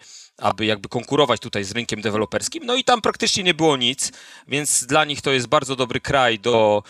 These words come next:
kupna mieszkań na wynajem. Ten trend, myślę, że be-, że będzie się nasilał. Państwo nie zdąży z budową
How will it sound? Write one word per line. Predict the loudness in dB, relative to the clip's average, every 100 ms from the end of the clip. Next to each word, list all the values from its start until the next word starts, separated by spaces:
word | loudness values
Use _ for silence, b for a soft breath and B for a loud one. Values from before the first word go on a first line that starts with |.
| B B
kupna | -6 -4 -2 -2
mieszkań | -2 -2 -2
na | -2
wynajem. | -2 -2 0 0 -2
Ten | -4
trend, | -2 -2 -2
myślę, | -4 -6
że | -4 -4
be-, | -4 -4 -6
że | -2 2 4 4
będzie | 2 0 0
się | -2
nasilał. | 0 0 2 2 2
Państwo | 0 -2 -4
nie | -6 -2
zdąży | 0 0 -2
z | -4
budową | -4 0 0 0 -4